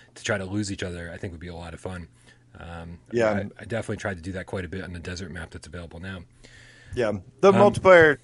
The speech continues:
Speaker 2: like, you know, uh, other than, you know, it being solid and everything, there's a couple balancing things that it needs, but, um, that's about it.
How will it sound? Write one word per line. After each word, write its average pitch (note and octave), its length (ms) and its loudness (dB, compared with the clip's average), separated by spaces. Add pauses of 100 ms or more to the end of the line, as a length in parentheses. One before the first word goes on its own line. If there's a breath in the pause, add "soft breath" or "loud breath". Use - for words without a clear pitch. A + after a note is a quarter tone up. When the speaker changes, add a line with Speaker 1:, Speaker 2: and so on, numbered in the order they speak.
(300)
Speaker 2:
like, C3 260 4 (140)
you B2+ 80 -4
know, G#2+ 280 -4
uh, C3 200 2 (1400 loud breath)
other D3+ 280 8
than, C#3 460 4
you C3 100 0
know, B2 180 6
it B2+ 180 2
being C3 180 6
solid B2 280 6
and A#2+ 100 2
everything, A#2+ 380 0
there's C#3+ 200 0
a F3 40 -8
couple D#3 240 2
balancing B2 640 0
things C#3 320 -2
that C3+ 140 -4
it B2 60 -10
needs, C3+ 300 -8
but, F#2 300 -4 (400 soft breath)
um, F#2+ 600 -2 (500)
that's - 200 -6
about F#2 280 -2
it. F#2 220 -8